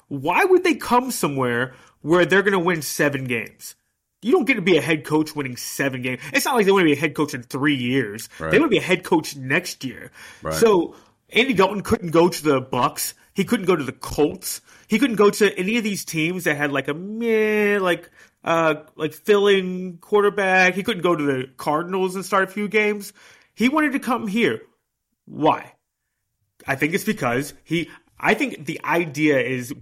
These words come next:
Speaker 1: let's be the, um, let's be the Rams. You
Speaker 2: Mm-hmm.
Speaker 1: know, people just kinda move up through the system. You get a third round compens-, uh, compensatory pick because they think Brown's gonna be a head coach next year.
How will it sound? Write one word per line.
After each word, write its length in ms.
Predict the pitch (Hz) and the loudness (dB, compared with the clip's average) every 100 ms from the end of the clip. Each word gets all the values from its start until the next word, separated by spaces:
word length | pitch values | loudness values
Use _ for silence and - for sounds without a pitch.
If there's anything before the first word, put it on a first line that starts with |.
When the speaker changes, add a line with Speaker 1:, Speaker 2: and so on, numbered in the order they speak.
| - _ | -20 _
Speaker 1:
let's 300 | 170 180 - | -4 -2 -4
be 320 | 135 170 165 160 | -4 -2 0 0
the, 440 | 143 139 135 139 | 2 4 2 2
um, 420 | 131 120 117 117 - _ | 2 2 -2 -8 -18 _
let's 140 | 160 151 | -4 0
be 80 | |
the 100 | 160 | 0
Rams. 540 | 131 127 101 98 - - _ _ _ - | 2 0 -2 -8 -16 -16 _ _ _ -8
You 80 | 92 | 0
Speaker 2:
Mm-hmm. 80 | |
Speaker 1:
know, 280 | 147 170 175 - _ _ _ _ _ | 2 2 -2 -14 _ _ _ _ _
people 260 | 120 131 151 | -8 -6 -4
just 200 | 165 - | -6 -6
kinda 280 | 131 123 | -6 -4
move 480 | 113 110 110 147 170 | -6 -10 -8 -6 -2
up 240 | 185 190 - | -2 -2 -6
through 80 | |
the 100 | 202 277 | -4 -4
system. 600 | - 135 - 139 143 139 _ | -4 -6 -2 -4 -4 -10 _
You 100 | 120 | -10
get 160 | 120 117 | -6 -6
a 80 | 110 | -8
third 400 | - 135 180 190 | -4 0 2 2
round 280 | 202 214 | 2 0
compens-, 380 | 202 208 180 143 - | 0 -2 -2 -8 -2
uh, 240 | 147 127 - | 0 0 -4
compensatory 560 | 160 220 208 147 120 | -6 -4 -2 -2 -2
pick 400 | 117 120 151 - _ _ _ | -2 -4 -4 -8 _ _ _
because 320 | 147 151 139 | -2 0 -2
they 280 | 135 131 151 | -4 -2 0
think 440 | 170 160 - _ | 0 0 -4 _
Brown's 380 | 139 131 139 135 | -2 2 2 0
gonna 160 | 147 135 | -6 -2
be 100 | 135 | 0
a 20 | |
head 180 | 127 120 | 0 -2
coach 260 | 123 117 | -6 -8
next 220 | 113 - 123 | -12 -12 -12
year. 180 | 104 | -14